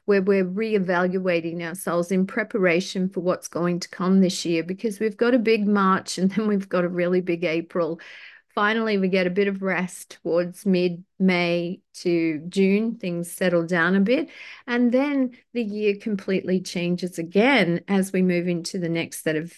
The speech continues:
um, the next set of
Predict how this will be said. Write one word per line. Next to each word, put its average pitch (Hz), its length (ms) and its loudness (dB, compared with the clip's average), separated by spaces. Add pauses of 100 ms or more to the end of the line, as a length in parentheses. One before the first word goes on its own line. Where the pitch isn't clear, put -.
(140)
um, 170 540 -4 (360)
the 180 220 2
next - 840 0
set 185 300 0
of 165 180 -2